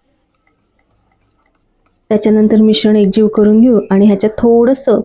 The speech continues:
म्हणजे एक चमचाभर कच्चं तेल घालूया, त्याच्यामुळं भजी तेलकट होत नाही. आता एकीकडे मी तेल गरम केले, असे बटाट्याचे एक एक काप घ्यायचे, ते पिठामध्ये व्यवस्थित गोळवून घ्यायचे आणि तेलात सोडायचे. व्यवस्थित पिठाचं कोटिंग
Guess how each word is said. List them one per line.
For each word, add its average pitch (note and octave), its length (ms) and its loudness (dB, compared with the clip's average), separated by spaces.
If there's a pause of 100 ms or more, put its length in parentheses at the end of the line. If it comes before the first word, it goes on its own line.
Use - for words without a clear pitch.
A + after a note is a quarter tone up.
म्हणजे G#3 220 2
एक A3 140 -8
चमचाभर A3 440 0
कच्चं C4 360 -4 (100)
तेल F3 160 2
घालूया, E3 340 2 (420)
त्याच्यामुळं G3 500 0
भजी G#3 260 0
तेलकट G3+ 500 -2
होत E3+ 80 0 (140)
नाही. C#3 160 -4 (1040)
आता B3 240 -2 (100)
एकीकडे B3 380 0
मी C4+ 120 2
तेल C4 340 2
गरम F#3+ 300 2
केले, F3 240 0 (340)
असे A3+ 300 0 (140)
बटाट्याचे G#3+ 580 0
एक G#3 320 -2
एक A3 160 -4
काप A3+ 240 -2
घ्यायचे, G3 340 0 (220)
ते G#3 80 0
पिठामध्ये G#3 680 0
व्यवस्थित G3+ 560 0
गोळवून G3+ 420 2
घ्यायचे G3 340 0 (120)
आणि F#3 200 0 (100)
तेलात E3+ 340 0
सोडायचे. E3+ 480 -2 (1300)
व्यवस्थित A#3 420 0 (100)
पिठाचं A3+ 360 -2
कोटिंग A#3 420 0